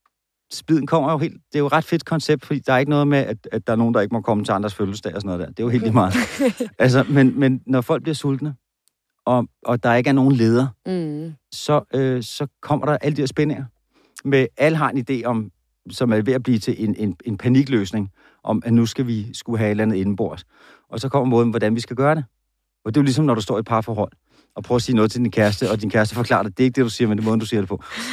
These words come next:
Speaker 2: Og så får man nogle forskellige roller, tænker jeg, ude på den ø der.
Speaker 1: Ja.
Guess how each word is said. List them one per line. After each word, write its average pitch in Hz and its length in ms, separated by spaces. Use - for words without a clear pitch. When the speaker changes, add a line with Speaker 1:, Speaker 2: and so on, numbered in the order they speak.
Speaker 2:
Og 247 100
så 262 200
får 262 140
man 277 160
nogle 240 140
forskellige 240 480
roller, 196 380
tænker 226 320
jeg, 202 100
ude 202 80
på 220 80
den 208 180
ø 196 180
der. 185 160
Speaker 1:
Ja. 147 120